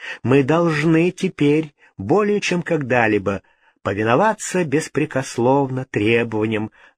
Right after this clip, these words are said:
нашей матери. «Совершенно справедливо, государь.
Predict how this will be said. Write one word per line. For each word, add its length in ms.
нашей 440
матери. 680
«Совершенно 680
справедливо, 720
государь. 640